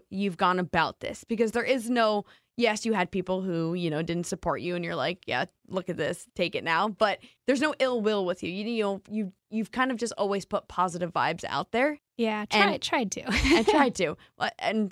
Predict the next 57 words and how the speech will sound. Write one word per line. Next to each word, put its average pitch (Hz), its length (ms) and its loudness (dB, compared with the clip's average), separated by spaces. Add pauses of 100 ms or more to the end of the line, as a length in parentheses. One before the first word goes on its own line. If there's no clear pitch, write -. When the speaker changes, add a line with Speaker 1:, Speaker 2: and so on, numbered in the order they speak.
(120)
Speaker 1:
obviously 180 360 2
I've 175 100 0
only 175 200 0
heard 175 180 -2
your 175 80 -2
story 160 280 -2
now 147 180 0
for 160 260 -6 (140)
thirty 180 220 0
minutes, 180 440 -4
but 202 220 2 (300)
that's 254 240 2
what 240 80 0
it - 100 -10
seems 220 260 0
like. 196 100 -6
You 208 100 -2
could, 214 200 -10
could 185 100 -10
be 180 100 -4
completely 185 400 -6
lying 202 240 0
to - 60 -8
me. 156 100 -8
I 156 80 2
don't 196 80 0
know 185 120 2
Speaker 2:
Yeah. 339 100 6
Speaker 1:
what - 160 6
you 240 100 4
actually 185 380 2
did. 160 200 2
Speaker 2:
<laughs> 359 60 4 (340)
Speaker 1:
But 277 220 6 (100)
it 262 200 -2
seems 330 420 0
like 285 220 2
you're 254 100 2
the 233 120 2
kind 240 220 2
of 214 80 -2
person 226 300 0
who's 220 180 2
just 226 240 -2
gonna 196 300 4 (260)
do 247 180 4
what 294 120 0
you 269 80 0
gotta 220 260 2
do 190 220 2
s-, - 220 -6 (160)
to 240 120 -2
succeed, 196 420 -2
but 214 120 -4
you're 240 100 0
not 214 300 2
gonna 196 360 0